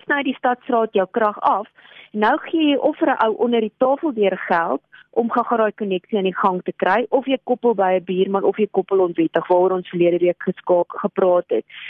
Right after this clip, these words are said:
Kaapstad het tussen Julie twintig twintig en Maart twintig eenentwintig meer as vyftien miljoen rand gespandeer om beskadigde en gesteelde elektrisiteitsinfrastruktuur te vervang of te herstel.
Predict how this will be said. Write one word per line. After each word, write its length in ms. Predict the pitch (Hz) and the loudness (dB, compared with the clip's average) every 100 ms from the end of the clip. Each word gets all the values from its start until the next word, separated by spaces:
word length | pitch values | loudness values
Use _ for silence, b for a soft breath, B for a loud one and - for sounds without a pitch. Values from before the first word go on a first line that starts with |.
| B B B - | B B B 0
Kaapstad 540 | - 359 - - 233 | 0 0 -2 -2 -2
het 120 | 226 - | -4 -2
tussen 340 | 277 359 285 | -2 0 0
Julie 320 | 220 208 220 - | 2 2 -2 -4
twintig 420 | - 240 233 240 - | -2 0 0 -4 -4
twintig 420 | - 247 240 226 220 | 0 0 2 -2 0
en 100 | 185 | 2
Maart 240 | 180 190 | 2 0
twintig 240 | - 214 208 | 0 -2 -2
eenentwintig 680 | - 240 240 - 190 180 170 B B B B | -2 -2 -2 -2 0 0 -4 B B B B
meer 220 | 233 254 | 2 2
as 80 | 269 - | -2 -4
vyftien 500 | - 311 311 - 302 | -2 0 -2 -2 0
miljoen 420 | 247 208 185 208 214 | 2 2 2 0 2
rand 220 | 196 196 | 0 -2
gespandeer 580 | 208 - 190 180 180 180 | -10 -4 -2 0 2 2
om 60 | 185 | -2
beskadigde 640 | 185 - 196 190 190 - | -4 0 0 2 -2 -2
en 120 | 180 | -2
gesteelde 680 | 180 - - 208 196 196 190 | -4 -6 0 2 2 2 0
elektrisiteitsinfrastruktuur 1600 | - 185 - 190 180 - 185 180 - 190 190 180 - 175 - 180 | 0 -2 -4 -8 -8 -2 0 0 -2 -2 -2 -2 -4 -6 0 0
te 100 | - | 0
vervang 380 | 185 180 - 190 | -2 -4 0 0
of 120 | 180 - | 0 -2
te 100 | 175 | -2
herstel. 640 | 165 - - 214 165 | -2 -6 -2 0 0